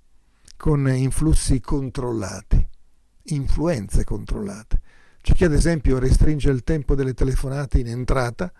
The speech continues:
a un'ora al giorno per amministrare queste correnti. La rinuncia a capire è una scelta,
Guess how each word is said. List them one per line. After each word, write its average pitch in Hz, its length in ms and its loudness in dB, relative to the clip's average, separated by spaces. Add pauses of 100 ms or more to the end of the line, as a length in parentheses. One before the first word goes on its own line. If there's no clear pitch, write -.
(160)
a 147 160 -2
un'ora 147 340 2
al 110 120 -2
giorno 110 480 -4 (400)
per - 220 2
amministrare 135 880 0 (220)
queste - 360 0
correnti. - 680 -2 (1200)
La 156 100 -6
rinuncia 196 440 2
a - 20 2
capire 180 360 0
è 156 40 4
una 127 160 2
scelta, - 560 0